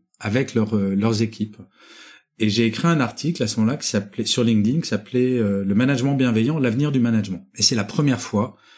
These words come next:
que ces deux mots sont associés, management et bienveillant. Et à ce jour encore, c'est l'article le plus lu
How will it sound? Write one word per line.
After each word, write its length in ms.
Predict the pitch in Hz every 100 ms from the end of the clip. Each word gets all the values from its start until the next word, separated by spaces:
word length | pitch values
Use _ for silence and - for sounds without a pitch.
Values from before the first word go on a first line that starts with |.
| - _ -
que 100 | 101
ces 340 | 92 - 95
deux 160 | 95 107
mots 180 | 117 131
sont 160 | 104
associés, 360 | 95 104 - 123
management 440 | 110 101 95 113
et 40 | 107
bienveillant. 480 | 95 90 90 98 - _ - - -
Et 160 | - 107
à 100 | 139
ce 180 | 139 151
jour 220 | 131 147
encore, 380 | 123 107 165 175
c'est 160 | - 117
l'article 420 | 113 - 165 120
le 140 | 107
plus 240 | 101 - 123
lu 400 | 123 151 175